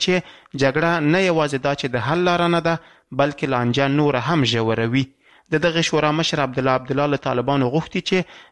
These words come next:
بیرته د سولې خبرو ته وګرځي او دایمي اوربند وکړي. دا څرګندونې داسې مهال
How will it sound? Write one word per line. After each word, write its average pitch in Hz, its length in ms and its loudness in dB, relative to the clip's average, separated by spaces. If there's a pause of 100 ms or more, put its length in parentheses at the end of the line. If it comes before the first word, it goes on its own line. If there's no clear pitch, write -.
(180)
بیرته 175 280 0
د 143 100 -2 (100)
سولې 156 260 0
خبرو 143 340 0
ته 180 140 0
وګرځي 160 460 2 (380)
او 139 200 4
دایمي 113 460 2
اوربند 139 480 0
وکړي. 113 320 -4 (500)
دا 127 80 2
څرګندونې 123 640 0
داسې 127 240 -2
مهال 135 200 0